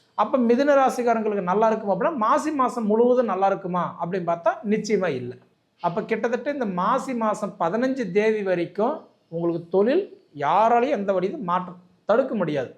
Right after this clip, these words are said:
நல்லாவே இருக்கும். ஆனா மாசி மாசம் பதினஞ்சுல இருந்து முப்பது தேதி வரைக்குமே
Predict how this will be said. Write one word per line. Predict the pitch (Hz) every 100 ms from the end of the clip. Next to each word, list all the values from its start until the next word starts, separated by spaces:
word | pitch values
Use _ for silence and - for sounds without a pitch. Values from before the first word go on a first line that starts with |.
| 160
நல்லாவே | 175 202 190
இருக்கும். | 156 - - _ _ _ _ _ _ _
ஆனா | 135 143 135
மாசி | 165 233 285 294 254
மாசம் | 240 226 208 -
பதினஞ்சுல | 180 240 247 240 220
இருந்து | 233 240
முப்பது | 180 180 269 262 214
தேதி | 214 196 180
வரைக்குமே | 180 180 175 165